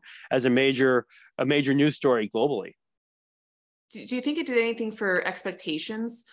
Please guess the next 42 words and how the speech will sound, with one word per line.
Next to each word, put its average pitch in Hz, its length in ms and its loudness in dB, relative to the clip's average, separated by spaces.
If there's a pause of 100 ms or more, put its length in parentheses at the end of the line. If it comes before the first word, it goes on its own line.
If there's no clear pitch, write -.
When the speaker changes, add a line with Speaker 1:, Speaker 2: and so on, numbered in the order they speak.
(280)
Speaker 2:
You 214 60 -6
know, 214 80 2
I 214 60 2
remember 208 280 0
too, 208 320 0
like, 185 100 2
you 190 120 -2
were 170 80 -6
talking 202 220 -6
about 185 60 -6
the 185 60 -2
early 180 260 2
days 175 360 -2
of 170 80 -8
the - 40 -8
pandemic, 170 640 -4
and 160 160 -4
I, 160 220 -2
I 165 80 -4
think 170 280 -8
there 175 140 -2
was 170 240 0
some 175 160 -6
s-, - 540 -14
frustration 208 440 -2
depending 220 320 -2
on 196 60 -2
where 190 100 2
you 180 160 2
were, 170 220 4
and 170 100 2
this 170 140 -8
varied 170 640 2
city 175 320 -2
to 165 80 -8
city, 170 500 -2 (380)
but 170 160 2
wait 175 180 0
times 208 380 -4
for - 100 -8
test 233 320 -8
results. 233 460 -2